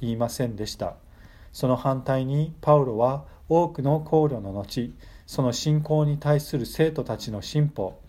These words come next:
彼らの命の成長と喜び、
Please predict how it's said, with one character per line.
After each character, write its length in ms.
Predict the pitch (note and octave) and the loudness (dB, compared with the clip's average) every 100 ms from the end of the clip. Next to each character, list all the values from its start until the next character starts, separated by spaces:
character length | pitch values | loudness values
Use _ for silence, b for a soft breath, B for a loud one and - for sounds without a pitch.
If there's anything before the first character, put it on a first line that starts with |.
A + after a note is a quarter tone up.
| B B B | B B B
彼 220 | - D3+ | 2 4
ら 120 | C#3 B2 | 4 2
の 140 | G#2+ | -2
命 360 | C3 E3 D3+ A#2 | 0 0 -2 -8
の 120 | G2 | -8
成 260 | - C3 | 0 0
長 260 | B2 C3 A#2+ | 2 0 0
と 360 | B2+ C#3 D#3 B B - | 2 2 0 B B -2
喜 80 | A#2+ C#3+ C#3+ C#3+ | 2 2 2 0
び、 240 | C#3 C#3 | 0 -6